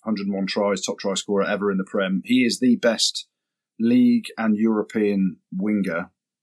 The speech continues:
in terms of club rugby there's ever been. He's top try scorer in the Champions Cup. He's top try scorer in the Premiership. And those things don't happen by luck. You know, that is graft. That is him,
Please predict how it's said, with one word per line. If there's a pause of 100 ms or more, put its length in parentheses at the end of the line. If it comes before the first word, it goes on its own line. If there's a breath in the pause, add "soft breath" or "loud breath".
in
terms
of
club
rugby (220)
there's
ever
been. (480)
He's
top
try
scorer
in
the
Champions
Cup.
He's
top
try
scorer
in (520)
the
Premiership. (400)
And
those
things
don't
happen (760)
by
luck. (340)
You
know,
that
is
graft.
That
is
him,